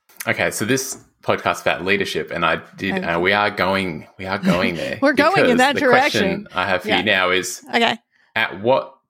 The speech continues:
Speaker 1: point did you, um,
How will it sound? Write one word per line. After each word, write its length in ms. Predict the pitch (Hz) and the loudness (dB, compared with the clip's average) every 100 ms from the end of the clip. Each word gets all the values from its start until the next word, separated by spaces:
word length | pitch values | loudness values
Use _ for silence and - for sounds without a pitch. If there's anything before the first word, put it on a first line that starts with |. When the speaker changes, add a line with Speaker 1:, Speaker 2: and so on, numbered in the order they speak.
| _ | _
Speaker 1:
point 460 | - 123 107 98 - _ | -4 0 0 0 -6 _
did 180 | 101 98 | -12 -6
you, 600 | 92 92 90 90 90 - _ _ _ _ | -4 -2 -2 -2 -4 -8 _ _ _ _
um, 680 | 95 90 82 82 82 82 104 | -4 -2 -2 -4 -8 -12 -14